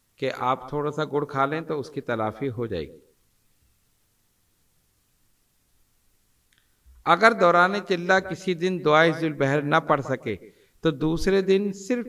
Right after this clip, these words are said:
तादाद मिलाकर पढ़ सकते हैं या मुकम्मल दुआ पढ़नी होगी? गालिबन ये, ये कहना चाह रहे हैं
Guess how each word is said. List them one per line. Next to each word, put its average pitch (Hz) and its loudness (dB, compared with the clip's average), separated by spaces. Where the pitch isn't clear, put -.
तादाद 151 4
मिलाकर 147 0
पढ़ 170 0
सकते 190 -4
हैं 196 -6
या 165 4
मुकम्मल 156 -2
दुआ 147 4
पढ़नी 143 -2
होगी? 127 -6
गालिबन 180 4
ये, 185 2
ये 185 -2
कहना 170 -4
चाह 165 2
रहे 180 0
हैं 127 -4